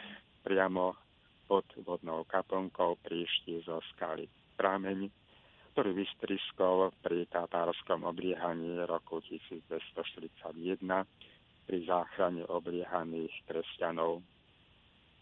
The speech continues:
Pôvodnú kaplnku okolo upraveného vodného prameňa nechal postaviť Jan Rotal. V roku tisíc sedemsto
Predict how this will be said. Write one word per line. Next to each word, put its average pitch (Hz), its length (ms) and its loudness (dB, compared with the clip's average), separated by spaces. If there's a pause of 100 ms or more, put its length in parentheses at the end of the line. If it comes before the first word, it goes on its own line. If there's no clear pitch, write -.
(140)
Pôvodnú 101 400 6
kaplnku 92 640 2
okolo 90 480 4
upraveného 90 560 2
vodného 87 640 0 (160)
prameňa 90 480 0
nechal 87 480 -4
postaviť 82 640 -2
Jan 80 320 -2 (100)
Rotal. 85 540 -2 (3000)
V - 20 -16
roku 90 400 0
tisíc 87 320 -6 (480)
sedemsto 90 560 -2